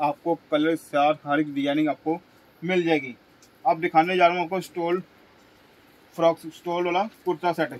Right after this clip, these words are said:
ये देख सकते हो ये इसकी कुर्ती है, स्ट्रेट कुर्ती रहेगी all over design में ही। इसमें मैंने rate सभी के नहीं बताए हैं। जो भाई बहन bulk में माल लेना चाहते हैं ना,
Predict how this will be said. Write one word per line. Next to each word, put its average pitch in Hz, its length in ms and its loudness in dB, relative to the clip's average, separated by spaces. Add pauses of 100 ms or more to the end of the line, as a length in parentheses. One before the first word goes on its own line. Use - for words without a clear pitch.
(120)
ये 165 120 -2
देख 160 140 -4
सकते 175 240 -8
हो 180 120 -2
ये 170 180 0
इसकी 180 300 -4
कुर्ती 160 360 -4
है, 185 160 0 (600)
स्ट्रेट 165 320 -2
कुर्ती 170 260 -4
रहेगी 175 260 2
all 151 400 0
over 175 140 2
design 160 240 2
में 170 100 0
ही। 220 100 -4 (800)
इसमें 180 340 0
मैंने 175 300 4
rate 160 240 4
सभी 160 240 -2
के 175 100 2
नहीं 156 140 0
बताए 170 240 0
हैं। 170 240 -2
जो 151 200 0
भाई 165 180 2
बहन 175 180 0
bulk 143 220 -4
में 170 120 -2
माल 160 180 2
लेना 165 180 0
चाहते 160 240 -2
हैं 170 60 -2
ना, 170 100 -2